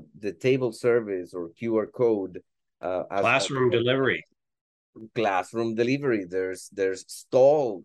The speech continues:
Speaker 1: ordering.
Speaker 2: In,
Speaker 1: Um,
Speaker 2: in-room
Speaker 1: there's
Speaker 2: dining.
Speaker 1: McDonald's. You, you come and there's a stall there that you park and you start making calls and stuff. As you, you place it, put the number, the stall number, they bring it to you. Uh, curbside pickup. You, you arrive and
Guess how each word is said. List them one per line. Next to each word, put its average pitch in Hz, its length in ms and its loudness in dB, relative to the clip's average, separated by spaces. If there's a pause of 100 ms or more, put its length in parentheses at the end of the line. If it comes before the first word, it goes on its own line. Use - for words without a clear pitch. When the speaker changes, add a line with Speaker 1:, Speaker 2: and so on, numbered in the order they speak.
Speaker 1:
ordering. 87 540 -4 (160)
Speaker 2:
In, 107 120 -6 (280)
Speaker 1:
Um, 92 140 -2
Speaker 2:
in-room 98 500 0
Speaker 1:
there's - 20 -2
Speaker 2:
dining. 104 420 2
Speaker 1:
McDonald's. 123 480 0
You, 95 320 -10
you 95 160 -12
come 113 540 -2
and 104 300 -4
there's 101 260 -4
a 95 60 -12
stall 131 420 2
there 101 300 0
that 90 200 -10
you 92 200 -14
park 147 440 2 (380)
and 104 300 -2
you 104 140 -10
start 113 260 -4
making 110 300 -4
calls 160 320 2
and 135 80 -8
stuff. 165 300 0
As 104 140 -10
you, 104 180 -18
you 107 120 -8
place 131 400 0
it, 123 200 -2 (160)
put 110 160 -8
the 110 80 -2
number, 113 420 -2
the 98 120 -14
stall 131 280 2
number, 113 360 0
they 95 120 -4
bring 98 260 -6
it 92 120 -6
to 92 100 -10
you. 80 240 -12 (540)
Uh, 98 460 2 (120)
curbside 120 500 0
pickup. 131 360 0
You, 95 340 -8
you 95 240 -4
arrive 107 560 2
and 107 300 -2